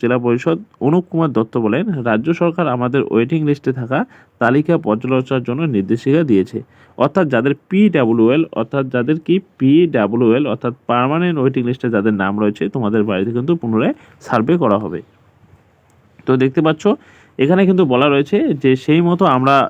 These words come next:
ছিয়াশি হাজার মানুষের সার্ভে শুরু করে দিয়েছি, যার প্রায় ষাট শতাংশ কাজ ইতিমধ্যে সম্পূর্ণ হয়ে গিয়েছে। তবে এই ওয়েটিং লিস্টে থাকা উপভোক্তারা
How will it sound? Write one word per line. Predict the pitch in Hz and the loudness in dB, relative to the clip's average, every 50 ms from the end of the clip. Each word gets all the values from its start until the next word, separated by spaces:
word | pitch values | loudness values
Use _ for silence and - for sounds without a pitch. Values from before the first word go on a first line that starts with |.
| - - - | -4 -10 -4
ছিয়াশি | - 131 123 127 127 - 147 | -2 0 0 0 0 2 0
হাজার | 143 135 147 143 135 | 2 2 2 0 0
মানুষের | 123 107 107 113 120 - 143 143 | 0 0 -2 -2 0 -2 -4 -4
সার্ভে | - - 113 104 107 131 131 | -4 -4 -4 -2 -2 -2 -2
শুরু | - - 113 113 110 | -2 0 -2 0 0
করে | 117 117 117 | 2 0 2
দিয়েছি, | 117 120 117 123 - 175 202 - - - - - - _ _ - | 2 2 0 0 0 -2 -2 -2 -4 -10 -20 -20 -20 _ _ -8
যার | 113 123 139 147 165 175 | -2 0 2 2 2 2
প্রায় | - 165 170 175 185 - | 2 0 0 0 -2 -2
ষাট | - 135 131 131 - | -2 -2 -2 -2 -2
শতাংশ | - - 127 123 139 139 143 151 - 185 180 - | -4 -4 -2 -2 -2 -4 -4 -2 -4 -4 -4 0
কাজ | 123 131 139 165 - - | 0 2 2 2 0 -2
ইতিমধ্যে | 101 117 - 127 127 127 127 156 180 | -4 -2 0 0 0 0 0 0 -2
সম্পূর্ণ | 208 - 127 107 110 123 131 135 | -2 -2 -4 -4 -2 -2 -2 -2
হয়ে | 135 127 117 110 107 98 | 0 2 2 2 2 2
গিয়েছে। | 90 87 85 - - 101 - - _ _ _ _ _ | 0 -2 -2 -4 -8 -8 -8 -10 _ _ _ _ _
তবে | 127 139 147 175 185 - - | -2 0 2 2 0 0 0
এই | 120 156 151 | 2 2 4
ওয়েটিং | 113 107 113 123 127 175 175 175 170 | 4 4 2 2 2 0 0 2 2
লিস্টে | 170 165 - 165 160 | 0 0 0 -2 -2
থাকা | 156 139 143 131 | -2 0 0 0
উপভোক্তারা | 117 120 131 131 127 127 127 - 135 151 | 0 2 0 0 0 -2 -2 -4 -4 -6